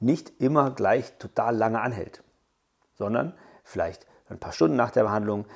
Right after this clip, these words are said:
vielleicht zwei Tage nach der Behandlung. Und deshalb ist es absolut sinnvoll, für die ersten Termine in der Praxis einzuplanen, dass sie relativ schnell hintereinander stattfinden. Idealerweise ist ein Termin pro Woche am Anfang sehr, sehr sinnvoll. Und wieder mal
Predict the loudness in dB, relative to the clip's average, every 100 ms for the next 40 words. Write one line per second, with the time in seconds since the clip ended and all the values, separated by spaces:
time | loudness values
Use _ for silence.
0 | -20 -12 -6 -6 -2 0 6 6 6 2
1 | 0 0 0 0 -2 -2 -4 -10 -20 -12
2 | 0 2 4 2 0 -4 -6 0 0 0
3 | -6 -4 -4 -4 -4 -6 -6 -10 -4 -4
4 | -4 -6 -4 -2 0 2 0 0 2 2
5 | 2 -4 -2 -4 -6 -20 -20 -20 -8 -4
6 | -4 -4 -6 -2 -2 -4 -6 -4 -2 -2
7 | -6 -4 0 0 0 0 0 0 -4 -4
8 | -6 -6 -14 -14 -20 _ _ _ _ 0
9 | 2 4 4 4 2 0 0 -4 -8 -20
10 | _ -14 -14 -10 -6 -4 -2 -2 -4 -4
11 | -2 0 -2 -4 -6 -4 -4 -4 -2 2
12 | 2 2 0 0 -2 -6 -8 -12 -18 _
13 | _ _ _ _ _ _ -10 -6 2 4
14 | 6 4 0